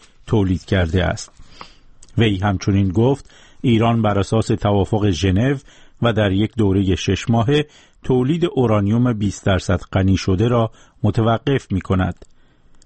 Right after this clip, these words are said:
ایران و گروه پنج به علاوه یک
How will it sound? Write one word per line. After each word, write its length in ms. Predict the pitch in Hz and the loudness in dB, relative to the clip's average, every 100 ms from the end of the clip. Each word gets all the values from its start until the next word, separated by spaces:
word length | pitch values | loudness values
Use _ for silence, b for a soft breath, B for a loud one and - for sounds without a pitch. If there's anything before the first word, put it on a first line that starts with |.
| - | -2
ایران 360 | 107 98 104 104 | 0 2 2 2
و 140 | 107 | 0
گروه 340 | 98 107 107 117 | 0 0 0 0
پنج 300 | 113 110 95 | 0 -2 0
به 80 | 110 | 0
علاوه 360 | 104 104 101 | 2 2 2
یک 500 | 104 90 90 135 139 | 2 2 0 0 -2